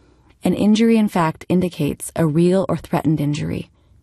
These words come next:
including infringement on a protected interest. To that end, Sarahs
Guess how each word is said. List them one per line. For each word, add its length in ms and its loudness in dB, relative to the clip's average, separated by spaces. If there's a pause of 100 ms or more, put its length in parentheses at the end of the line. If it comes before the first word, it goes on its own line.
(140)
including 500 2
infringement 680 0
on 100 0
a 60 -2
protected 500 -4
interest. 560 -6 (840)
To 120 0
that 240 -2
end, 360 -4 (280)
Sarahs 500 -2